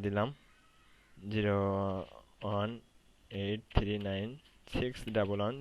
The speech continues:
জিরো টু সিক্স। Date of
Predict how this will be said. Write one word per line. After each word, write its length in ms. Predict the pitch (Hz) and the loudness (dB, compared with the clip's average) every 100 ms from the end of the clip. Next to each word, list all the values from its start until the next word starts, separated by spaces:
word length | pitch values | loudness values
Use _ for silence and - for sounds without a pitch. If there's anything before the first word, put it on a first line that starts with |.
| 110 | -2
জিরো 180 | 98 - - | 0 -2 -2
টু 140 | 117 | -4
সিক্স। 420 | - - 101 98 - - - - - - - - - - - - - - - - - - - - - - - - - 120 | -4 -8 -6 -8 -14 -18 -20 -20 -20 -20 -20 -20 -20 -20 -20 -20 -20 -20 -20 -20 -20 -20 -20 -20 -20 -20 -20 -20 -8 2
Date 200 | 139 - | 2 6
of 60 | 127 | 4